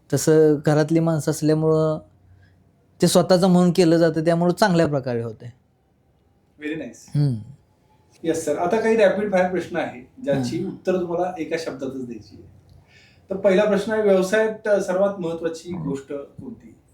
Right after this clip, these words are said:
Speaker 1: जिद्द आणि चिकाटी.
Speaker 2: यशस्वी होण्यासाठी रोजची एक सवय?
Speaker 1: सातत्य.
Speaker 2: ग्राहकांचे समाधान म्हणजे?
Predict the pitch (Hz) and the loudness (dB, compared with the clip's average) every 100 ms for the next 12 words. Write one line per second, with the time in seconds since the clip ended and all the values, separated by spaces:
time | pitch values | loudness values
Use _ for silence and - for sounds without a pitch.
0 | _ _ _ _ _ _ 151 143 160 143 | _ _ _ _ _ _ -4 2 2 4
1 | 160 160 - 131 107 - - _ _ _ | 2 2 -2 -2 -2 -4 -18 _ _ _
2 | _ _ _ _ _ _ _ _ _ _ | _ _ _ _ _ _ _ _ _ _
3 | 170 170 220 214 240 208 208 202 185 202 | 0 2 2 2 2 2 0 -2 -4 -2
4 | 180 175 202 180 175 156 135 120 120 - | 0 0 0 0 0 -4 -4 -4 -8 -18
5 | - - - - _ _ - - 160 - | -20 -20 -20 -20 _ _ -8 0 0 2
6 | 131 - 110 - _ - - - - - | -4 -4 -10 -10 _ -20 -20 -20 -20 -20
7 | - - - _ _ - - - - 139 | -20 -20 -20 _ _ -20 -20 -20 -20 -2
8 | 160 165 185 170 185 180 165 160 160 156 | 0 2 0 -2 -6 -4 -4 -2 -2 -4
9 | 139 131 117 - | -4 -8 -10 -14